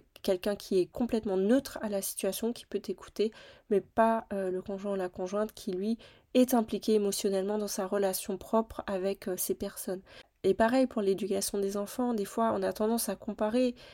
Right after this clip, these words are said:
Rappelez-vous, rappelle-toi que, euh, la façon de vivre d'une autre personne dépend de son, sa façon de voir les choses et que c'est pas ni mieux ni moins bien, c'est que c'est différent et d'accepter que tout le monde est différent.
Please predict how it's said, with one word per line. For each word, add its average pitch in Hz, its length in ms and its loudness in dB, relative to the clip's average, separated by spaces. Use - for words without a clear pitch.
Rappelez-vous, 247 720 2
rappelle-toi 226 600 2
que, 233 300 2
euh, 190 380 0
la 220 140 6
façon 262 320 0
de 254 100 2
vivre 226 360 0
d'une 202 200 0
autre 233 140 0
personne 233 340 -2
dépend 208 300 -2
de 202 100 -2
son, 180 560 -6
sa - 200 -4
façon 208 300 -2
de 208 120 0
voir 190 240 0
les 185 100 2
choses 220 320 2
et 180 60 0
que - 100 -6
c'est - 140 0
pas 214 260 2
ni 214 180 2
mieux 226 200 4
ni 208 160 2
moins 180 220 0
bien, 226 300 4
c'est 226 440 2
que - 100 -6
c'est - 180 -2
différent 190 640 -2
et - 40 -4
d'accepter 208 500 0
que 190 400 2
tout - 140 -4
le 220 60 2
monde 262 160 0
est 220 80 0
différent. 208 640 -2